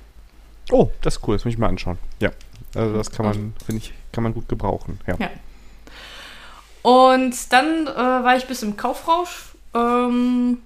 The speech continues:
Speaker 2: und ein, hab mir ein neues Homeoffice-Feature geholt, nämlich ein Wonky Board. Und was ist ein Wonky Board? Das ist ein Balance Board und das ist jetzt so meine Kaffeepausenbeschäftigung.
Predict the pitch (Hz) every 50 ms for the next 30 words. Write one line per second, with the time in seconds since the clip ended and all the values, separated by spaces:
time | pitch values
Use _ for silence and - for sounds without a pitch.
0 | - - - - - 226 233 233 233 226 - 240 233 233 226 220 233 233 - 233
1 | 220 214 214 208 214 208 - - 262 277 302 285 262 - 254 254 - 311 - -
2 | - 311 - - 311 311 302 285 - 311 320 320 311 254 226 214 226 220 - -
3 | 196 196 202 196 190 196 190 190 220 302 349 - - 254 233 - - 190 190 202
4 | 240 370 - - - - - - - - - - - - - - - - - -
5 | - - - - - - - - - - - - - - - - _ - - -
6 | 220 233 233 233 240 226 - 220 208 214 220 220 208 196 202 240 240 - 285 277
7 | 277 277 285 294 - 254 240 240 240 220 220 240 233 233 240 240 - - - 269
8 | 277 240 208 202 208 - - 196 226 302 320 - - - - - 226 226 233 220
9 | 226 233 233 254 247 - 247 240 - 262 240 233 226 226 233 233 226 226 226 226
10 | 226 220 220 - - - - - - - - - - 269 285 277 262 - - 208
11 | 196 202 202 202 202 202 202 196 - 220 214 - - 226 214 233 269 320